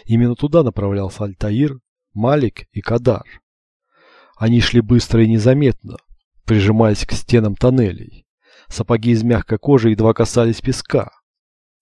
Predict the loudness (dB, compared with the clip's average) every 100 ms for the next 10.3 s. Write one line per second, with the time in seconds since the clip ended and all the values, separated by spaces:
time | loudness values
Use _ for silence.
0 | _ -8 -2 2 2 2 0 0 2 2
1 | 4 2 0 -8 -10 -20 _ _ -20 -2
2 | 4 4 2 -4 -4 -4 0 0 2 -2
3 | -4 -8 -8 -6 -4 -2 -4 -4 -4 -2
4 | -4 -6 -12 _ _ _ _ _ _ -20
5 | -4 -2 0 2 2 2 -2 0 -2 -2
6 | -4 -6 -8 -10 -12 -4 -4 0 0 0
7 | -10 -18 -20 -20 _ _ _ _ _ -8
8 | -2 0 4 6 4 2 -2 -4 0 2
9 | 2 2 -2 -6 -2 0 0 -2 -4 -2
10 | 0 0